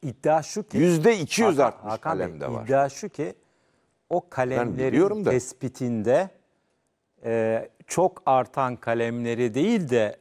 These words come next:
Speaker 1: az artan kalemleri esas alıyorlar diye bir genel iddia var. Böyle bir yaklaşım var.
Speaker 2: Biliyoruz efendim. Ama buna rağmen diyorum ki siz her kalemi, on binlerce kalemi fiyat artışıyla hesaplayıp ortaladığınız zaman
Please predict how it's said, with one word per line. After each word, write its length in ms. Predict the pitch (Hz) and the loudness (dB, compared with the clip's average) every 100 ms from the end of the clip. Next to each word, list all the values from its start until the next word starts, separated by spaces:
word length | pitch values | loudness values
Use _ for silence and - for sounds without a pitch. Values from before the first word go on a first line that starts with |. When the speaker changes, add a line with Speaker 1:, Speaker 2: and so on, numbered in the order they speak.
| _ | _
Speaker 1:
az 240 | 196 220 170 | 2 4 4
artan 420 | 147 - 139 131 | 2 0 -6 -4
kalemleri 560 | 135 127 123 127 123 | -4 -2 -4 -4 0
esas 380 | 139 120 135 113 | 0 0 -2 -2
alıyorlar 560 | 120 113 110 104 101 85 | 0 2 0 0 -2 -2
diye 200 | 208 247 | -4 -2
bir 80 | 233 | 0
genel 340 | 220 240 240 | 0 0 -2
iddia 400 | 220 - 220 185 | -2 4 4 6
var. 200 | 113 107 | 4 2
Böyle 220 | 175 180 | 2 2
bir 60 | 170 | 4
yaklaşım 560 | 165 - 156 - 131 | 2 2 -6 -4 -10
var. 80 | 101 | -6
Speaker 2:
Biliyoruz 400 | 85 135 160 110 | 4 6 6 4
efendim. 400 | 90 92 160 135 - _ _ _ | 0 0 -2 -4 -14 _ _ _
Ama 260 | - 151 117 | 0 0 0
buna 240 | 117 160 | 0 2
rağmen 440 | 165 123 95 87 78 | 4 2 -2 -12 -4
diyorum 300 | 110 175 202 | 0 0 0
ki 260 | - 78 - _ _ _ - _ _ | -8 -12 -12 _ _ _ -20 _ _
siz 760 | - - 156 156 135 - - _ _ _ _ _ _ | -12 0 4 6 4 -4 -20 _ _ _ _ _ _
her 500 | - 139 180 185 - | 0 4 6 4 -10
kalemi, 600 | - 107 117 113 110 95 - _ _ - | -4 0 0 0 -4 -6 -10 _ _ -2
on 280 | 127 143 139 | 0 2 2
binlerce 840 | 151 151 165 180 151 101 117 92 - | 2 2 4 4 0 0 0 0 -2
kalemi 560 | - 101 113 98 82 - _ _ _ _ - | -2 2 2 0 -6 -10 _ _ _ _ 2
fiyat 300 | 123 165 139 | 4 4 2
artışıyla 640 | 101 - - 90 82 80 | 0 -2 -14 -10 -8 -4
hesaplayıp 680 | 107 - 139 - 107 90 - | -6 0 -2 -2 -6 -8 -2
ortaladığınız 880 | 113 117 120 127 120 117 123 170 135 | 0 2 2 2 4 4 2 0 -2
zaman 360 | 87 78 113 | -2 0 -2